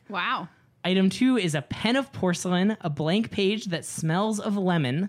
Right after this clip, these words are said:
Speaker 2: a candle, an animal's horn, and a cord tied in a beautiful knot.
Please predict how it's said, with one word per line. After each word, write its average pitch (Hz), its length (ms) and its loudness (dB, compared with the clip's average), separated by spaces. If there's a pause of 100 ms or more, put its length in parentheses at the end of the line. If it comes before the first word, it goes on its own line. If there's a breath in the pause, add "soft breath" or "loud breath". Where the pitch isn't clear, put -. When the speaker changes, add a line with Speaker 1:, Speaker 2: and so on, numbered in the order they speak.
(360 soft breath)
Speaker 2:
a 151 60 -2
candle, 220 760 0
an 147 200 -6
animal's 202 460 2
horn, 175 420 2
and 139 200 -4
a 123 60 -4
cord 156 600 0 (220)
tied 165 400 -2
in 147 160 -4
a 127 60 0
beautiful 185 540 0
knot. - 460 -4